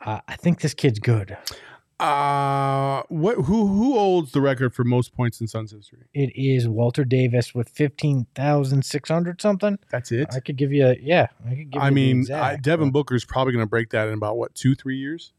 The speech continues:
Speaker 1: Uh, probably three years, I would think. I mean, he's gonna, there, we've talked about this on the show. He will be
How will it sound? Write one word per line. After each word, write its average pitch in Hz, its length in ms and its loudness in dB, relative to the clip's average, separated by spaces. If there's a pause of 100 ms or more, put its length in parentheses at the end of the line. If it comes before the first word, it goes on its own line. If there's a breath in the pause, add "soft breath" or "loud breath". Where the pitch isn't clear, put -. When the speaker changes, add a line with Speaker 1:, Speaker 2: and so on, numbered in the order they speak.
(420)
Speaker 1:
Uh, 107 160 -8
probably 98 340 -4
three 104 380 -4
years, 113 400 -2
I 117 80 0
would 113 160 -4
think. 120 340 -2
I 123 80 -2
mean, 131 220 -2 (300 soft breath)
he's 190 220 2
gonna, 196 340 4
there, 160 200 0 (320)
we've 185 240 -6
talked 160 340 2
about 127 240 2
this 120 160 -2
on 120 160 2
the 110 80 0
show. 107 380 -2 (300 soft breath)
He 180 240 0
will 233 160 2
be 135 400 0